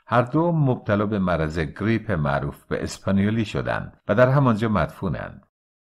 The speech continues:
و این خانه که در اون نشستم از اونها به من رسیده و هنوز مجردم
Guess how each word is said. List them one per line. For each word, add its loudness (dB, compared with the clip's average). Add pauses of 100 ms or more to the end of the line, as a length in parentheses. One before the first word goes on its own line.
(440)
و 6
این 6
خانه 6
که -2
در 4
اون 2
نشستم -2 (100)
از 2
اونها 4
به 0
من 0
رسیده -6
و 0
هنوز 0
مجردم 0